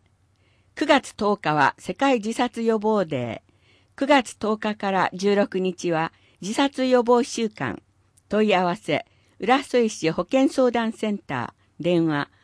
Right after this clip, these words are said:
八七五の二一零零。自殺は様々な悩みや問題により、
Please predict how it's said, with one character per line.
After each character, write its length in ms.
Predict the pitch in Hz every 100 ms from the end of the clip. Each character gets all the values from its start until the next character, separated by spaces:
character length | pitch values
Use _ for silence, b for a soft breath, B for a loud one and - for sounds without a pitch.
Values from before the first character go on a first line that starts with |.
| b
八 320 | b 208 - 277
七 300 | 247 180 151
五 260 | 196 185
の 240 | 147 135 -
二 320 | 165 220 233 -
一 480 | 233 214 - 123 _ -
零 320 | 170 190 180
零。 300 | 180 147 - _ _ _ _ _ _ _ _ _ _ _ _ _ _ _ _
自 160 | 185 226
殺 360 | 262 247 -
は 280 | 214 185 - _
様 320 | _ 233 285 320
々 280 | 302 226
な 140 | 170 147
悩 380 | 147 180 196 202
み 140 | 185
や 220 | 165 131 -
問 280 | 175 220
題 200 | 214 208
に 160 | 196 185
よ 120 | 170
り、 240 | 165 160